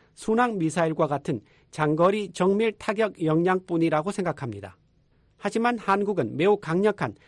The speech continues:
자체 순항 미사일을 갖췄고 동일한 목표물을 타격할 수 있습니다. 앞으로 서태평양에 미군이 더 많이 주둔하게 될 것입니다. 그리고 그 많은 병력은 북한을 억제하고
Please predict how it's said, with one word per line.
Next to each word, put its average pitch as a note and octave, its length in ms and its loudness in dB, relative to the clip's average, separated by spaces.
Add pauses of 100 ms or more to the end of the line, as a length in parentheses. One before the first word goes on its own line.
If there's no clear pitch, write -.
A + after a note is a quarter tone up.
(120)
자체 F#3+ 440 -2
순항 G#3+ 400 0
미사일을 D#3+ 460 0
갖췄고 D3+ 640 -8 (440)
동일한 G3 480 4
목표물을 F3 640 0
타격할 F3 460 -6
수 E3 120 -8
있습니다. G#2 500 -10 (1000)
앞으로 F3+ 360 0
서태평양에 F3 840 -2
미군이 C#3+ 460 -2
더 E3+ 160 0
많이 E3 400 0
주둔하게 E3+ 500 -4
될 D#3+ 180 -4
것입니다. G#2 540 -8 (920)
그리고 E3+ 260 2
그 - 140 0
많은 F3+ 420 4
병력은 F3 520 2
북한을 G#3 420 -2
억제하고 D#3+ 560 -4